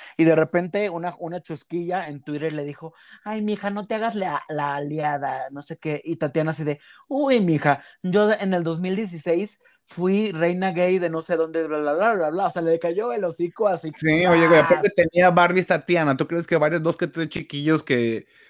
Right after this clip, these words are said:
Speaker 2: este, ju-, no jugaban con ella como si fuera una Barbie? Y luego, güey, todos sus disfraces como de multicolor y todas sus canciones así bien ex-, bien, este, bien musicales. ¿Tú crees que esos niños se cantaban Martinillo, no les terminó gustando el Martinillo, pero de carne y hueso? Pues claro que sí.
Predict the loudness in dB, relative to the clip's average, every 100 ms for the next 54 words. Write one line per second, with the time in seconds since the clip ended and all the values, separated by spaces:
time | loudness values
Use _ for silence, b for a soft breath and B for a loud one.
0 | -10 -8 -4 -4 0 0 0 2 2 2
1 | 0 -2 -2 -4 -6 -4 -4 -2 0 0
2 | 0 -2 -4 -6 -12 _ -6 -2 0 0
3 | 0 -2 0 -2 -2 -4 -4 -2 2 2
4 | 0 -2 0 0 2 2 0 -4 0 2
5 | 4 6 6 4 2 0 -4 -6 -10 -10
6 | -8 -8 -8 -8 -4 -2 -4 -6 _ -4
7 | -2 -2 -2 -6 -14 _ _ _ _ _
8 | _ -8 -8 -8 -8 -6 -2 0 0 -2
9 | 0 2 0 -2 -2 -2 0 0 0 -2
10 | 2 4 6 4 2 2 4 6 4 2
11 | b b _ _ -2 0 2 2 2 2
12 | 0 0 2 2 2 2 2 2 2 4
13 | 2 2 2 4 4 6 4 2 -6 -8
14 | -12 -6 -6 -6 -12 -10 -6 -4 -6